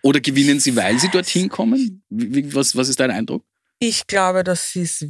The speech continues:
Speaker 2: wissen.
Speaker 1: Schon?
Speaker 2: Ja.
Speaker 1: Nicht so der Big Surprise?
Speaker 2: Ich glaub, sie wissen, ah, ich, mm, ich glaube, in diesem Fall wussten sie es vielleicht. Weil jetzt die E M As wahrscheinlich, es sind einfach nicht die Grammys, jetzt nicht sonderlich sexy, sind jetzt nicht die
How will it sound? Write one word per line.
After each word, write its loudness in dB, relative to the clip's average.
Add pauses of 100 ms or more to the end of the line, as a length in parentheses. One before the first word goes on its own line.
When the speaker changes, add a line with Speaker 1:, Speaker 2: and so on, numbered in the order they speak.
Speaker 2:
wissen. -8
Speaker 1:
Schon? -2 (160)
Speaker 2:
Ja. -6
Speaker 1:
Nicht 2
so 2
der -2 (160)
Big 2
Surprise? 2
Speaker 2:
Ich 2
glaub, 2
sie 0
wissen, 0 (540)
ah, 0 (140)
ich, -4 (220)
mm, -2 (1900)
ich -2
glaube, 2
in -2
diesem 0
Fall 0
wussten -2
sie -2
es -4
vielleicht. -6 (360)
Weil 2
jetzt 0
die 2
E 6
M 4
As 2
wahrscheinlich, 0
es -2
sind 2
einfach 0
nicht -2
die -4
Grammys, 0
jetzt -8
nicht -2
sonderlich -2
sexy, 0
sind 0
jetzt 0
nicht -2
die 0